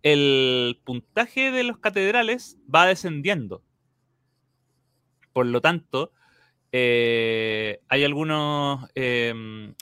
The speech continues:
si tú eres el primero, te vas a llevar una bonificación mayor de puntos que, que en otro, y, y eso también es al azar, esa distribución es al azar al comenzando el juego. Em,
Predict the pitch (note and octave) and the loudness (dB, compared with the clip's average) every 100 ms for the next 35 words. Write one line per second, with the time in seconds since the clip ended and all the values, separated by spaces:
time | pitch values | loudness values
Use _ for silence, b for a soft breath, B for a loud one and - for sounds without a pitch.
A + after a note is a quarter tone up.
0 | - - - C#3+ E3 F3 E3 D#3+ F3 E3+ | -20 -14 -12 -6 -4 -4 -4 -6 -8 -8
1 | D#3 D#3 F3+ G#3 A3 D#3 D3+ D#3+ D#3 D#3+ | -4 0 0 0 -2 -6 -4 -2 0 -2
2 | D#3 D3 C#3+ C#3+ C#3+ - D#3+ D#3+ D3+ D#3 | -2 -4 -6 -8 -10 -8 -6 -4 0 0
3 | D#3 D#3+ D#3 A#2+ _ - - _ _ _ | -2 -6 -8 -12 _ -20 -20 _ _ _
4 | _ _ _ - B2 B2+ A#2+ A#2+ A#2+ - | _ _ _ -4 0 2 2 2 0 -4
5 | - B2+ B2+ C3 C3 B2+ B2+ B2 - - | -6 -4 -4 0 2 2 2 0 -6 -12
6 | B2 - C3+ - C#3 C3+ C#3+ C#3+ C#3 B2 | -14 -4 -2 0 -2 2 4 4 4 -2
7 | D3+ A#2 A2+ A#2+ A#2+ - A#2+ A#2 B2+ B2 | -2 -2 -2 -4 -4 -6 -12 -8 -8 -6
8 | A#2+ A#2+ B2 B2+ B2 A#2+ A#2+ A2+ A2+ - | -6 -4 -2 -2 -2 -6 -6 -10 -16 -14
9 | A#2+ - A#2+ B2 - - _ b b b | -14 -14 -16 -10 -10 -12 _ b b b
10 | b _ B2+ B2 A#2+ A#2+ A#2 A2 A2 A2 | b _ 4 6 6 4 0 -8 -10 -12